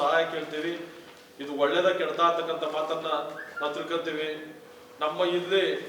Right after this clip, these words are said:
ಒಳಚರಂಡಿ ಮಾಡ್ಕೊಡ್ತೀವಿ ಅಂತೇಳಿ ಇನ್ನೊಂದೇ ಒಂದು ನೆಲಮಲ್ಲ ಟೌನ್ ವಾಸ ಮಾಡ್ತಕ್ಕಂಥವ್ರು ಯೋಚನೆ ಮಾಡ್ಬೇಕಾಗ್ತದೆ.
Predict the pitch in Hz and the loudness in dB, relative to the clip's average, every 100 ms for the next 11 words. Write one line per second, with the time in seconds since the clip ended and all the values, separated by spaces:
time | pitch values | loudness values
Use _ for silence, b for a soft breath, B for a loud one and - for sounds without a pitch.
0 | - - - - - 151 185 196 196 202 | -12 -14 -18 -16 -2 2 4 4 2 4
1 | 185 185 190 190 190 180 185 185 180 - | 4 4 2 2 0 2 2 2 2 0
2 | - - - - 160 175 196 196 190 175 | -6 -12 -14 -10 -6 0 2 4 2 2
3 | 165 175 196 196 185 190 185 180 180 175 | 0 4 4 6 4 4 4 4 2 0
4 | 180 175 175 175 170 175 165 156 160 156 | 0 -2 -2 0 0 0 0 0 0 -2
5 | 165 180 | 2 4